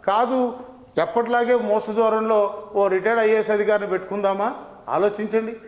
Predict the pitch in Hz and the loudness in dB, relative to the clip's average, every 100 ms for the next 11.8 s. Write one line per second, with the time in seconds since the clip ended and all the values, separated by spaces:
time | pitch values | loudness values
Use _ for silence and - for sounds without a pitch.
0 | - - - - 165 202 190 208 220 226 | -20 -20 -20 -6 -4 -2 -2 0 -2 0
1 | 254 240 208 226 247 247 226 226 233 226 | 0 2 2 2 0 2 2 2 2 2
2 | 214 208 208 233 226 226 233 202 - - | 2 -2 -2 0 0 0 2 2 -2 -10
3 | - - 175 190 196 180 208 202 185 160 | -12 -2 0 2 0 2 0 0 -2 -4
4 | 170 180 180 160 147 185 185 - - - | -2 -2 -2 -4 -2 -2 -6 -16 -20 -20
5 | _ 139 208 240 220 208 - 131 139 151 | _ -2 2 4 2 0 -4 -8 -2 0
6 | 202 214 220 214 220 214 185 175 185 220 | 2 2 0 0 0 2 2 2 0 0
7 | 190 196 208 185 170 - - - - 165 | 0 0 2 2 0 -6 -14 -20 -4 0
8 | 233 254 254 - - - 131 170 247 247 | 0 0 -4 -12 -18 -16 -4 0 0 0
9 | 220 226 226 254 240 208 208 220 226 220 | 2 2 2 0 0 0 0 0 2 0
10 | 214 233 202 196 - - 196 196 190 220 | 0 0 0 -2 -12 -12 -2 0 0 0
11 | 220 185 190 208 196 202 208 294 | 0 0 -2 -2 0 2 2 0